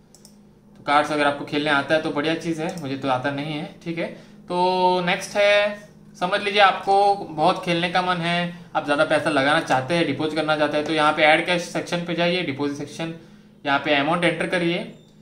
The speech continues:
देखिए, मिनिमम अमाउंट फ़िफ़्टीन होता है ऐड करने का। मैं लाइव आपको ऐड करके ही दिखाता हूँ। Paytm वॉलेट सिलेक्ट करिए। इनका Paytm के साथ डायरेक्ट इंटीग्रेशन है, गाइस। अगर आपके फ़ोन में Paytm एप्लीकेशन है, तो डायरेक्टली यहाँ पे आ जाएगा और Paytm से पे भी हो जाएगा।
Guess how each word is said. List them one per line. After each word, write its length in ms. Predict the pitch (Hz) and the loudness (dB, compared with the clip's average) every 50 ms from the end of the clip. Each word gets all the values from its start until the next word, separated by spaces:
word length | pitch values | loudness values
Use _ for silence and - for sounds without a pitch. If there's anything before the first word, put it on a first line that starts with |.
| - - - - - _ _ _ _ - - - | -20 -20 -20 -20 -20 _ _ _ _ -20 -16 -14
देखिए, 200 | 147 139 143 151 147 | -10 -6 -4 -4 -4
मिनिमम 400 | 143 147 156 156 156 156 156 156 | -2 0 0 2 2 4 2 2
अमाउंट 260 | 151 151 156 160 165 | 2 0 -2 -2 -4
फ़िफ़्टीन 340 | - 165 - - 175 175 170 | -8 -10 -8 -4 -4 -2 -2
होता 240 | 160 160 160 160 156 | -2 0 2 4 4
है 100 | 160 160 | 6 4
ऐड 160 | 151 147 147 | 4 2 0
करने 220 | - 147 143 147 143 | -2 -4 -4 -4 -4
का। 120 | 147 160 190 208 - 160 | -4 -4 -4 -6 -6 -2
मैं 220 | 160 170 175 175 170 | 0 2 4 4 6
लाइव 240 | 160 156 170 180 | 6 6 6 6
आपको 180 | 175 170 - 175 | 4 2 2 2
ऐड 180 | 160 160 156 - | 2 2 2 2
करके 240 | 160 147 151 - 185 | 0 0 0 0 -2
ही 60 | 180 | -2
दिखाता 320 | 170 165 165 156 143 156 | -2 0 0 0 0 -2
हूँ। 260 | 151 160 - - - - | -2 -4 -6 -8 -6 -4
Paytm 200 | 151 147 151 165 | -2 0 0 0
वॉलेट 260 | 170 165 160 160 160 | 0 2 0 0 -2
सिलेक्ट 280 | - 160 156 156 151 151 | -2 -4 -4 -4 -4 -4
करिए। 240 | 156 147 151 165 214 233 - - - - - - - - - - - - - - | -4 -2 -2 -4 -4 -6 -10 -16 -20 -20 -20 -20 -20 -20 -20 -20 -20 -20 -16 -8
इनका 160 | 160 170 180 | -4 -4 -2
Paytm 320 | 175 180 175 175 196 190 | 0 0 2 2 2 2
के 80 | 190 190 | 2 2
साथ 80 | 190 190 | 2 4
डायरेक्ट 300 | 190 180 175 190 190 190 | 6 6 6 6 4 2
इंटीग्रेशन 460 | 185 175 175 185 185 185 175 175 180 | 0 -2 -2 -2 -2 -2 -2 -2 -2
है, 180 | 175 170 165 | -2 0 0
गाइस। 280 | 165 170 196 208 - - - - - - - | 0 0 0 -2 -4 -8 -16 -20 -18 -12 -6
अगर 240 | - 147 156 160 160 | -2 0 2 2 2
आपके 380 | 160 - - 151 143 - - 160 | 2 0 0 0 0 0 -2 -4
फ़ोन 260 | - - 170 165 165 | -2 0 0 0 0
में 80 | 165 | -2
Paytm 320 | 160 - 156 156 151 170 170 | -2 -2 -2 -2 0 0 -2
एप्लीकेशन 500 | 160 147 165 165 165 165 156 175 175 165 | -2 -2 -4 -4 -4 -4 -2 -2 -2 -2
है, 180 | 151 165 190 214 - - - - - - - | -2 -2 -2 -4 -6 -10 -18 -20 -20 -14 -8
तो 60 | - 135 | -2 2
डायरेक्टली 420 | 139 135 143 156 165 170 185 185 | 4 4 4 4 2 0 0 2
यहाँ 180 | 175 170 170 165 | 4 4 4 4
पे 100 | - 160 | 6 6
आ 140 | 151 160 | 6 6
जाएगा 340 | 165 170 175 175 175 175 175 | 6 4 4 4 6 6 6
और 140 | 170 175 170 | 4 4 2
Paytm 260 | 165 151 - 170 165 165 | -2 -2 -2 -2 -2 -4
से 60 | 180 | -4
पे 200 | 170 - 170 160 | -2 0 0 2
भी 100 | 160 165 | 2 2
हो 100 | 160 147 | 2 2
जाएगा। 360 | 131 127 127 123 120 123 127 | 2 0 -2 -2 -4 -6 -10